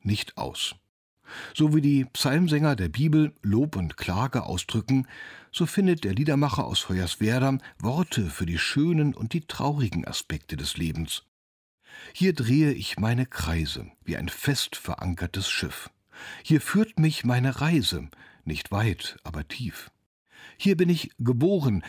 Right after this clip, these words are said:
so wie ins Wasser fiel der Stein. Hier hat mein Gott mich verloren, und hier holt er mich wieder ein." Gundermann hat da in der Tiefe etwas gesehen, das er nicht näher beschreiben kann.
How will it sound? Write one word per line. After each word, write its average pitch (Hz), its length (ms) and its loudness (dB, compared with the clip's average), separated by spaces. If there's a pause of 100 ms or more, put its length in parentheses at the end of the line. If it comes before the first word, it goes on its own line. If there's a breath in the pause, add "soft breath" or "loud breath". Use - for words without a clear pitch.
(140 loud breath)
so 175 260 2
wie 165 140 0
ins - 280 -4
Wasser 135 360 -2
fiel 98 380 -4
der 104 160 -2
Stein. - 560 -6 (440 loud breath)
Hier 165 440 2 (180)
hat - 180 -6
mein 85 240 0
Gott 90 460 -6
mich 104 240 -2
verloren, 123 640 -2 (260 soft breath)
und 80 200 -6
hier 147 500 0 (100)
holt - 320 -4
er 90 120 -4
mich 104 260 -2
wieder 87 380 -4
ein." 73 180 -6 (1200 loud breath)
Gundermann 165 540 4 (100)
hat - 220 -4
da 147 40 2
in 131 140 2
der 135 180 0
Tiefe 156 460 -2
etwas - 300 -4
gesehen, 110 560 2 (220 loud breath)
das - 180 -4
er 165 60 2
nicht 147 280 -2
näher 101 260 2
beschreiben 80 580 -4
kann. 69 340 -6